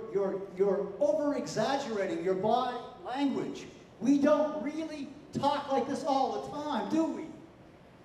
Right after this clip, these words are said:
We don't, we don't use so much body language naturally, do we? Do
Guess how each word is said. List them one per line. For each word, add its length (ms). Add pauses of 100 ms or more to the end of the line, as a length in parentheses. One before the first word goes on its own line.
(400)
We 340
don't, 540 (1120)
we 100
don't 300
use 240
so 320
much 340 (180)
body 380
language 520
naturally, 680
do 120
we? 380 (1000)
Do 180